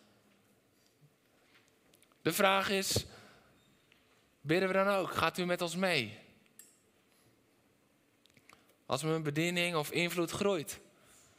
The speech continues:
Als jouw bediening of invloed groeit. Is ons gebed dan, "Gaat u met ons mee? Gaat u met mij mee?" Of denken we, "Oh, meer impact, meer, meer aanzien, stiekem." Dat zeggen we niet, maar dat zit vaak in ons hoofd.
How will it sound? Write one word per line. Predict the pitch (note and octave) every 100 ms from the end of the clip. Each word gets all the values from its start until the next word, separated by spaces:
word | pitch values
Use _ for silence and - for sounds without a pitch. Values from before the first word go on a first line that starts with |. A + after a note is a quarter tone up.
| _ _ _ _ _ _ _ _ _ _ _ -
Als | A#2
jouw | C3+ C#3+
bediening | D3+ D3+ E3 E3+
of | E3 E3
invloed | F3 E3+ E3+
groeit. | G3+ G3+ D3+ - - _ _ _ - F3
Is | C#3+ D#3
ons | E3+
gebed | - E3 F3 -
dan, | F3 F3 E3+ - - - -
"Gaat | - E3+ E3+
u |
met | F3+ F3+
ons | E3+
mee? | F3 F#3 B3+ - - - _ _ -
Gaat | - F3+
u | G3
met | F#3+
mij | F#3
mee?" | F3+ F3+ G3+ C#4 - - C#3+
Of | F3
denken | E3 E3+ -
we, | D3+
"Oh, | A2+ C#3
meer | C#3+ C3 D3+
impact, | D3+ D#3 D#3+ -
meer, | C#3 D3+ E3 C3+
meer | D3 E3 C#3+
aanzien, | D#3+ D#3+ - E3+
stiekem." | E3+ - D3+ E3
Dat | C#3+ A#2+
zeggen | D3+ -
we | C#3+
niet, | D3 E3
maar | C#3+ C3+
dat | C3+
zit | - D3
vaak | D3+ D3
in | D3+
ons | D3
hoofd. | D#3+ E3+ F#3